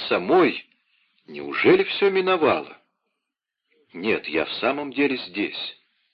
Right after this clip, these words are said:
Она провела по лбу своей чудесной рукой. Он уже снова был ясен.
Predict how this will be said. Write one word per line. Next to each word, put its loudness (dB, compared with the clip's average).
Она 2
провела 6
по 2
лбу 2
своей 0
чудесной -2
рукой. -8
Он -2
уже 0
снова 2
был 2
ясен. 0